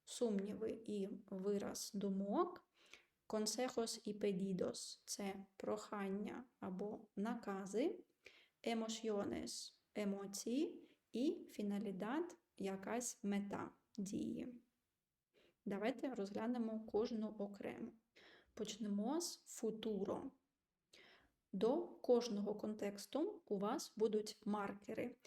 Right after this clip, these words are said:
слова, на які ми можемо опиратись, або які служать таким маячком для того, щоб зрозуміти, який саме контекст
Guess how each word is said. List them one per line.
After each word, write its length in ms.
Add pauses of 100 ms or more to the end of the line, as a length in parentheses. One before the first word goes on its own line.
(180)
слова, 680
на 120
які 500
ми 120
можемо 680 (120)
опиратись, 880 (300)
або 520 (300)
які 580
служать 680 (160)
таким 540 (140)
маячком 920 (500)
для 160
того, 260
щоб 240
зрозуміти, 720
який 480
саме 400
контекст 840